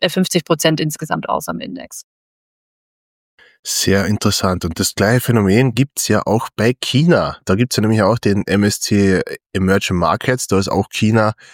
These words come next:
Speaker 2: sehr stark vertreten. Nicht so stark wie die U S A, aber trotzdem relativ stark. Und es gibt jetzt auch, ähm, einen Emerging Markets ex-China E T F. Und, ähm, ja, beim M S C World Emerging Markets liegt die,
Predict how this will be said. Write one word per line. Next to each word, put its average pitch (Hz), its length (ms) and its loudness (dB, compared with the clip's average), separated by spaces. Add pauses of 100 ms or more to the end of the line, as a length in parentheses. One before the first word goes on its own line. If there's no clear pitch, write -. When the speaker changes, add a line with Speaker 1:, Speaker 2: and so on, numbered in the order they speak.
(100)
Speaker 2:
sehr 98 280 0
stark - 320 -2
vertreten. 104 380 0
Nicht 131 220 2
so 113 100 0
stark 101 340 -2
wie 104 40 -2
die 101 60 0
U 95 120 2
S - 180 -4
A, 113 200 2
aber 123 140 0
trotzdem 107 340 -2
relativ 98 440 0
stark. 117 400 -2 (680)
Und 113 260 2
es - 180 -2
gibt 143 240 0
jetzt - 280 0
auch, 117 480 2
ähm, 104 320 0
einen 98 240 2
Emerging 95 460 0
Markets 98 560 -2 (200)
ex-China 110 880 -2
E 87 100 0
T - 160 -10
F. - 300 -10 (600)
Und, 101 440 0
ähm, 98 360 2 (200)
ja, 107 260 2 (140)
beim 95 360 2
M 101 140 2
S 107 120 0
C 101 140 0
World 92 220 2
Emerging 98 420 0
Markets 101 320 0
liegt 110 240 -2
die, 104 180 2